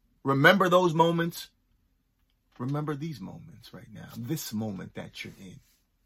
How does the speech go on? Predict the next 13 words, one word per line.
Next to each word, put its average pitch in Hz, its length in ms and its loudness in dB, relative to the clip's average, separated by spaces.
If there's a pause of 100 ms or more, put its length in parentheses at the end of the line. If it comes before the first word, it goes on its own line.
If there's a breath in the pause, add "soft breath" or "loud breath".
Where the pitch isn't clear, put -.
(1040)
Just 123 200 -14
trust 135 220 -12
the - 60 -14
process, - 500 -14
guys. - 400 -16 (1200)
Okay, 120 160 -6
keep 135 380 -6
working, 127 480 -6 (180)
keep 135 220 -8
doing 120 260 -4
it, 92 100 -8
the - 140 -12
inner, 120 360 -6